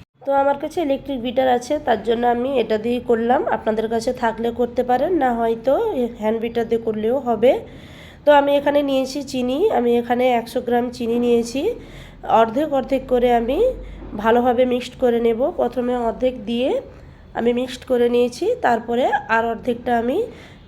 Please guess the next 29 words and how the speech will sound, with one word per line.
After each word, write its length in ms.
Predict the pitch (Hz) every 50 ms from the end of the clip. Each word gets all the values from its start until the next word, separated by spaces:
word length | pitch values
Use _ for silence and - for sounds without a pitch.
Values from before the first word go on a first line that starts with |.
| -
দিয়ে 420 | 226 190 202 233 226 240 269 339 - -
খুব 200 | - 269 247 208
ভালোভাবে 540 | 214 220 214 214 240 247 254 262 220 247 240
এটাকে 300 | 233 240 240 233 247 240
মিক্সড 340 | 233 233 233 233 233 - -
করে 240 | - 247 240 240
নেব, 360 | 233 233 233 226 254 320 453 453 - - - - - - - - - - -
যতক্ষণ 460 | 240 247 240 240 254 254 254 269 254
না 180 | 254 262 294 330
ভালোভাবে 580 | 320 254 233 220 233 240 247 247 233 226 269 320 453 480 - - - - - - -
চিনিটা 460 | - 247 240 247 247 240 247 247 240
এর 80 | 240 240
সঙ্গে 380 | 233 - 247 240 240 247 262
মিশে 380 | 247 233 233 226 226 - 277 254
যায়। 380 | 220 247 226 247 311 466 508 - - - - - - - - - - - - - - - -
চিনি 320 | - 277 277 285 294 294
আর 340 | 294 302 330 392 466 - 262
ডিমের 260 | 277 269 269 277 285
সাদা 300 | 277 285 262 240 233 269
অংশ 240 | 269 277 277 269 277
মিশে 400 | 294 277 262 262 247 - 277 277
দেখুন 300 | 233 254 254 254 269 269
বন্ধুরা, 480 | 240 262 262 262 254 254 254 294 330 370 - - - - - - - - -
এই 220 | - 233 254 262 269
রকমভাবে 600 | 262 262 262 269 269 247 240 254 226 254 285 330 320 -
ক্রিমি 360 | - 262 262 254 262 269 262
অংশ 320 | 262 254 254 247 247 254
হয়ে 280 | 269 254 254 240 240 247
যাবে 380 | 233 240 240 226 269 339 453